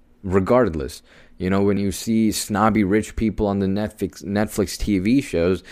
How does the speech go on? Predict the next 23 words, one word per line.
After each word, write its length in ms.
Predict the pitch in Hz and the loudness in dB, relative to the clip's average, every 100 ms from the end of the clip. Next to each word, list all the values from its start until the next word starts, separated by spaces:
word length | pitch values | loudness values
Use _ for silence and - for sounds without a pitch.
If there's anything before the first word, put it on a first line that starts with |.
| - - | -20 0
they 100 | 107 | 0
just 240 | 107 101 | 2 2
like, 240 | 110 101 - - _ _ | 2 2 -2 -20 _ _
"I 120 | 101 | 0
deserve 480 | 117 104 101 110 101 | 2 2 6 6 6
this 180 | 104 - | 0 0
thing." 300 | 143 143 85 | 0 2 0
And 100 | 90 | 0
then 100 | 92 | 4
by 200 | 90 98 | 4 6
the 100 | 98 | 4
end 140 | 98 | 2
of 60 | 101 | 0
the 60 | 92 | 0
show, 360 | - 113 127 | 0 2 4
they, 180 | 98 85 | 4 2
they 160 | 85 87 | 0 0
say, 240 | 95 92 | 0 -2
"Huh, 220 | 87 95 | -2 -6
come 320 | - 101 101 | -4 -4 -2
give 160 | 92 117 | 0 0
me 140 | 135 | -2
this." 280 | 101 87 - | -2 -2 -4